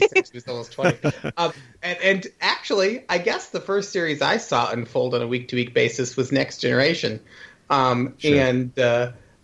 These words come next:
Speaker 1: uh, people were saying, "Boy, if this, if this, uh, uh, uh, pilot episode, this first episode of Discovery is, is not great,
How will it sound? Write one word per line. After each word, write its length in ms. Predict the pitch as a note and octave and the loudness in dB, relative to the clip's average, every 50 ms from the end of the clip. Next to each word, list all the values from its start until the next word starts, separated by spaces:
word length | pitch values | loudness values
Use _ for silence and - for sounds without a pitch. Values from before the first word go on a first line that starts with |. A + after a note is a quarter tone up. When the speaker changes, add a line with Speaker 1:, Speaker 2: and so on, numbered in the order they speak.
| _ - | _ -2
Speaker 1:
uh, 340 | C3 - - - F2 - - - _ _ - - - F#3 F#3 - | -2 -2 -4 -6 -10 -10 -12 -18 _ _ -18 -14 -14 -14 -16 -8
people 280 | - - G#3 F#3+ G#3 F#3 | -4 -4 -2 0 0 4
were 160 | D#3 D3+ C#3+ | 4 4 4
saying, 480 | D3 - - D#3 D#3 C#3+ C3 B2 B2 - - - - | 4 2 0 2 2 2 0 0 -2 -8 -16 -16 2
"Boy, 180 | - F#3+ G#3 F#3+ | 4 6 8 8
if 180 | E3 C#3 - - | 6 6 4 4
this, 400 | G3 G#3 G#3+ G#3+ - - - - _ | 4 4 4 2 0 -10 -18 -14 _
if 200 | - D3 D3+ - | -4 -4 -2 0
this, 320 | - F#3+ F#3 F#3 - - E3+ | 0 0 0 0 -4 0 2
uh, 260 | D3+ C#3 C3 B2 - | 4 4 4 2 0
uh, 400 | - C3 C3 B2 A#2 A2 A2+ A#2+ - _ _ _ _ - _ _ _ _ _ - - _ - | -2 -2 -2 0 -2 -4 -6 -8 -12 _ _ _ _ -20 _ _ _ _ _ -20 -20 _ -18
uh, 100 | - - - - - _ _ | -18 -18 -20 -20 -20 _ _
pilot 420 | - - - G3+ G#3 F#3+ D#3 - - | -2 0 2 4 6 6 6 4 2
episode, 360 | C#3 E3+ - F3+ - - D#3 B2 | -2 -2 -2 -4 -4 -2 -2 -2
this 140 | C#3+ D3+ - | -2 -4 -6
first 340 | - - F3+ F#3 - - - | -4 0 0 0 2 2 2
episode 420 | D#3+ E3 E3+ D3+ - - C#3+ C3+ | 2 2 2 -2 -2 0 0 0
of 100 | C3+ A#2+ | 0 -4
Discovery 640 | B2+ - - - - D#3+ E3 E3 D#3 C#3+ B2+ A#2+ B2 | -8 -12 -12 -2 2 2 2 4 2 0 0 0 0
is, 280 | B2 A#2 A#2 - - | -2 -2 -4 -8 -12
is 240 | - - B2+ B2 B2 | -6 -4 -4 -2 0
not 380 | C#3+ D3+ D#3+ D#3+ C#3+ - - C3+ | 0 2 2 2 0 -2 -4 0
great, 540 | C#3 D#3+ E3+ E3 A#2+ A2+ - - - - | 4 6 6 6 4 2 -4 -10 -16 -18